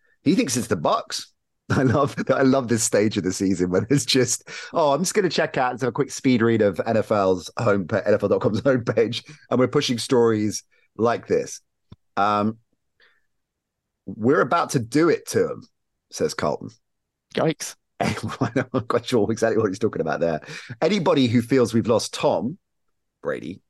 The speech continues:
Speaker 1: and lost something is gonna be in for a rude awakening." And then he doubles down. "A rude awakening," he says twice. "Tom was a
Speaker 2: Huh.
Speaker 1: great," <laughs> this is a great line.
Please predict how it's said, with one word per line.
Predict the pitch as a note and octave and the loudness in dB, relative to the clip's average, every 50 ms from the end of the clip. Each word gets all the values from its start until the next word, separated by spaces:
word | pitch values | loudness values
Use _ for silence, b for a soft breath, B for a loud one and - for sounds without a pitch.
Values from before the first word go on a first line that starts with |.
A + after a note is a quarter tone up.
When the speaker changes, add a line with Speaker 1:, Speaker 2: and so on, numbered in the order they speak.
| _ _ _ _ - | _ _ _ _ -4
Speaker 1:
and | G#2 A2 A#2 | -2 0 2
lost | C#3 C#3+ C#3 - | 2 0 0 0
something | - B2 F#2+ F#2 - F#2+ F#2+ | -2 -2 -2 -2 -4 -4 -4
is | G2+ F#2+ | -4 -2
gonna | - C3+ A#2+ A2+ | 0 0 0 2
be | A2+ A#2 C3 | 2 2 2
in | C3 | 2
for | A2+ - A2+ A2+ | 2 2 2 2
a | G#2+ | 2
rude | G2+ G2 G2+ B2 D#3+ G#3+ A#3 G3 | 2 0 0 0 2 4 4 4
awakening." | E3+ C3+ B2+ D#3 E3+ D#3 - G2+ D#2 B1 G1+ - _ _ _ _ - | 4 2 2 2 0 0 -4 -8 -8 -8 -12 -16 _ _ _ _ -6
And | F#2+ | -4
then | B2 | -2
he | C#3 A2+ | -2 0
doubles | D#3+ - A2+ - - | 0 -2 -2 -2 -2
down. | C#3 C#3+ C3+ E2+ C#2+ - | -2 -2 -2 -2 -2 -2
"A | - G2 | -2 0
rude | G2 G#2 B2 C#3+ D#3+ B2 | 2 2 2 4 4 4
awakening," | A2 F#2+ C3+ E3 - - G2 D#2 C#2+ | 2 2 0 0 -2 -4 -6 -4 -6
he | D2 D2 | -6 -8
says | - F2 D2 - | -10 -12 -12 -12
twice. | - F2 C#2+ - - - - _ b b b b | -10 -10 -10 -10 -10 -16 -20 _ b b b b
"Tom | b - C#3 D#3 F#3+ | b -2 0 2 4
was | G#3+ B3 | 4 4
a | - | 2
Speaker 2:
Huh. | C3 | 2
Speaker 1:
great," | - C#3 D#3 F#3 - - - | 2 2 0 0 -2 -2 -4
<laughs> | C#3+ - - | -2 0 0
this | F3 - - | 0 0 2
is | - - - - | 2 0 2 0
a | D#3+ | 0
great | - D#3 C#3+ D#3+ - | 0 0 0 0 2
line. | B2+ G#2+ G2 | 2 0 0